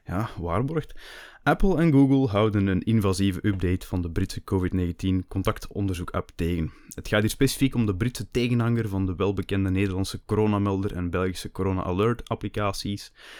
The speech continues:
En het gaat om een nieuwe update die gebruikers zou vragen voor logs te uploaden van check-ins bij locaties zoals restaurants, event venues,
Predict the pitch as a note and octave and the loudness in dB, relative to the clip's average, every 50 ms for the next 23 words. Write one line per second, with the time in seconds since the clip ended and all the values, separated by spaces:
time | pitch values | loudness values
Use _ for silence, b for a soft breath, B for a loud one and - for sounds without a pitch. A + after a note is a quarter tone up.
0 | B B B B B B B B B - - A2 A#2 A2+ - - - B2 C#3+ D3+ | B B B B B B B B B -12 -6 -4 -4 -4 -2 0 2 2 4 6
1 | D3 C3 B2 B2 C3 D#3 D3+ D3 B2+ C#3 C#3+ B2+ A#2+ A#2 A#2 - - - - G#2 | 6 6 8 8 6 6 6 4 4 4 4 4 2 2 0 0 -4 -12 -4 -2
2 | G#2+ G#2 G#2 G#2 G2+ F2+ D#2 E2+ - - A2+ G#2 G2+ A#2 A#2+ C3 B2+ - B2+ - | 0 0 0 0 -2 -4 -6 -8 -6 -6 -6 -2 0 2 2 2 0 -2 -6 -4
3 | - B2 A2 G2+ F#2 G2 G2+ G#2+ A2 A2 G#2 G#2+ G2 F#2 F#2+ F#2+ F#2 F#2+ F2+ G2+ | -2 0 0 0 0 0 0 2 2 2 2 0 0 0 0 -2 0 0 0 0
4 | C3+ - - - - - - - - A#2+ - - A#2+ A2+ A2 A2+ G#2 G2+ G2 F#2+ | 0 0 0 -4 -4 -4 -4 0 0 0 2 2 2 4 4 2 2 2 2 0
5 | F2+ - B2 - - A#2 A2 G2+ F2+ G2 F#2+ F#2+ E2+ - - G2 G2 F#2+ - - | 2 2 0 2 2 0 0 2 2 0 0 0 -2 -2 -4 -4 -2 -2 -2 -2
6 | G2+ G2 - - F#2+ F2+ - - - F#2+ A2+ - - - G#2+ G2 F2+ F2 F2+ F2+ | -2 -2 -2 -2 -4 -4 -4 -4 -4 -2 -2 -2 0 -2 0 0 0 0 0 -2
7 | - - - G2+ F2+ - F2 E2+ F2 F2 - - F2+ E2 F2 F2 F2 F2+ F2+ F2+ | -4 -4 -8 -8 -6 -6 -6 -4 -4 -4 -4 -4 -2 -2 0 0 0 -2 -2 -2
8 | F#2 - - - | -4 -6 -8 -12